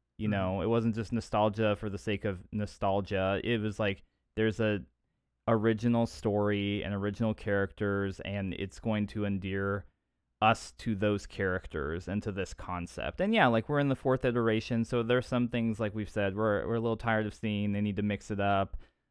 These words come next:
Speaker 1: There's some things that, like, don't work, or there's something like, "Ah, I prefer in this season." But on the whole, I feel like the show is very consistent and it's really good, and I wouldn't have an issue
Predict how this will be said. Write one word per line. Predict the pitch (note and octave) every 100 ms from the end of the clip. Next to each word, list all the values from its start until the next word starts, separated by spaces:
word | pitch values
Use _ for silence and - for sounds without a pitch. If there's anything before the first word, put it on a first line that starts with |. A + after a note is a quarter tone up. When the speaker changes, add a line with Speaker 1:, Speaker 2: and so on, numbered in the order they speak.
| - -
Speaker 1:
There's | A2+ A2+
some | A#2 A2
things | A#2 A2 G#2
that, | A2 G2
like, | G#2
don't | A2+ G#2+ F2+
work, | G#2+ G#2 G#2 G2+
or | G2+ F#2
there's | G#2+ -
something | A2 G#2+ A2
like, | C3+ -
"Ah, | G3+
I |
prefer | F3+ D#3 D3 B2
in | A2+
this | A2
season." | - G#2 A2
But | G#2+ C3+ - - _ _ _ _ -
on | G#3
the | B2
whole, | - C#3+ B2 G#2 -
I |
feel | B2 E3
like | D3 C#3
the | A#2
show | - A#2
is | A2 G2+
very | A#2 A#2
consistent | A2 G#2 - G2 - F#2 F2 D#2+ - - - -
and | G#2+ G2+
it's | F#2 _ _ -
really | G#2+ A#2 C3 A2+
good, | F#2 G2 F#2 E2+
and | G2
I | A2
wouldn't | G#2+ A2+ G#2+ F2+ - _ -
have | A#2 B2
an | G#2 -
issue | A2 - G#2+ G2+ G2 F#2+